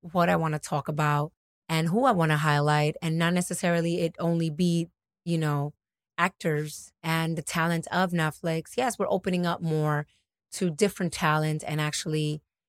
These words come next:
making it a show about our community and educating on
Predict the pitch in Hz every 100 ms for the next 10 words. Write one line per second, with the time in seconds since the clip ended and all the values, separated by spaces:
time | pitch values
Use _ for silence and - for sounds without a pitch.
0 | _ _ 175 160 165 160 156 - 165 156
1 | 156 151 151 - - 170 - 175 202 262
2 | 151 117 - _ 170 156 - 170 190 180
3 | 180 170 165 160 156 156